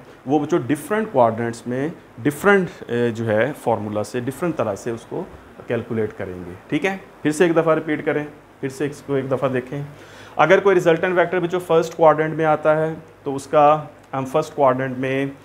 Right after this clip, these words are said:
अब phi calculate करेंगे, तो मतलब इस method के लिए हमने फाई रखा है कि phi angle जो है उस vector का बनता है x axis से।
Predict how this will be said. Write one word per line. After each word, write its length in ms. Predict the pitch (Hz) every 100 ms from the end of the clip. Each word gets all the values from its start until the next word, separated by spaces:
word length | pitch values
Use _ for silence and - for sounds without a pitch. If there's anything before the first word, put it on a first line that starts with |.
| - - - -
अब 100 | 127
phi 340 | - - 165
calculate 440 | 165 165 160 165 165
करेंगे, 340 | 165 160 160
तो 200 | 160 170 165 -
मतलब 240 | 135 160 170
इस 160 | 175 165
method 320 | 147 175 160
के 100 | 165
लिए 140 | 165
हमने 180 | 160 160
फाई 340 | 156 143 156
रखा 300 | 151 - 107
है 160 | 107 120
कि 100 | 135
phi 320 | - 123 131
angle 260 | 120 113 113
जो 120 | 113
है 140 | 117
उस 240 | 123 120 -
vector 300 | 117 - 113
का 100 | 120
बनता 320 | 110 101 101
है 60 | 104
x 160 | -
axis 300 | 98 - -
से। 160 | - -